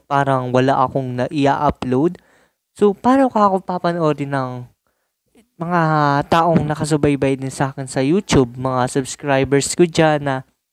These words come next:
hindi pa rin tayo nadadagdagan ngayon? Dahil hindi tayo nadadagdagan, mga ka-Wonder Pets ko dyan. So, paalala ko po sa inyo, please subscribe,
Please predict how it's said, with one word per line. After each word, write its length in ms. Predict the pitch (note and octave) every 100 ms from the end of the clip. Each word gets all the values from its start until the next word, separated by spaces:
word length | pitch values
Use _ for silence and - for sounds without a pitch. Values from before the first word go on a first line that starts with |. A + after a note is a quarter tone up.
| _ _ _
hindi 240 | - F#3 G3
pa 80 | F3+
rin 160 | D#3
tayo 160 | - C#3+ E3
nadadagdagan 880 | D#3+ - E3+ D3+ D3 D#3+ D3 D#3
ngayon? 400 | D#3+ D#3 F3 E3 E3 - - - - C6+ G5 C6+ G5+ - F#5+ - - - - -
Dahil 320 | F3 F#3+ G3+ F#3+
hindi 80 |
tayo 240 | F#3+ F3 F3
nadadagdagan, 960 | E3+ D#3 D3+ D3 C#3 C3 C3 B2 A#2+
mga 480 | A#2+ A#2 A2+ A2+ A#2
ka-Wonder 560 | D#3+ D#3 D3+ D3+ D3+ D#3+
Pets 320 | D#3 D3+ -
ko 80 | F3
dyan. 480 | D3+ C#3 C3 B2 B2+ _ _
So, 640 | _ - C#3+ B2+ B2 A#2+ A#2
paalala 480 | C3+ D#3+ F3 F#3 F3+
ko 100 | F3+
po 140 | F#3
sa 160 | F3+ E3
inyo, 240 | E3+ E3+
please 240 | - E3
subscribe, 720 | D#3+ D3 - - D#3 D3+ D3